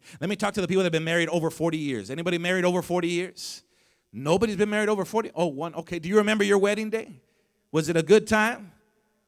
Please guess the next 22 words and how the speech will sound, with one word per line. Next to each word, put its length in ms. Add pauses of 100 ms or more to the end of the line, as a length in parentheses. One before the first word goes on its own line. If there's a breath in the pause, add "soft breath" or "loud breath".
(340)
All 180
right, 200
brother, 320
thank 300
you. 160
His 420
wife's 220
sitting 240
next 180
to 80
him, 60
so 100
he 120
had 160
to 80
say 220
that. 300
All 60
right. 180 (3000 loud breath)
How 160
many, 200
uh, 100